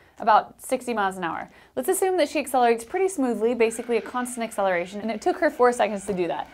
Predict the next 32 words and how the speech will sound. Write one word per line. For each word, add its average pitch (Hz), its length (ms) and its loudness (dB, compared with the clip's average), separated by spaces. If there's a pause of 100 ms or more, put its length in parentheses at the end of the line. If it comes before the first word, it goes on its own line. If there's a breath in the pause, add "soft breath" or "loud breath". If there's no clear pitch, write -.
(120)
That's 269 240 4
her 294 100 4
motion. 220 460 0 (240 soft breath)
To 254 100 2
find 311 240 2
the 349 60 2
distance 302 320 -2
she 285 80 -4
traveled 233 360 2
during 320 240 0
those 233 200 -2
four 196 160 4
seconds, 190 340 -2
I'll 214 140 4
repeat 240 280 0
what 262 120 2
I 233 60 2
did 220 140 0
for 220 120 -4
the 196 80 2
last 180 320 0
graph 165 240 0
and 196 100 -8
calculate 196 480 -2
the 196 160 -2
area 202 240 4
under 180 160 -6
this 170 200 -8
curve. - 340 -10 (340 loud breath)
Look, - 400 0 (300)
a 240 100 -4
rectangle 370 800 0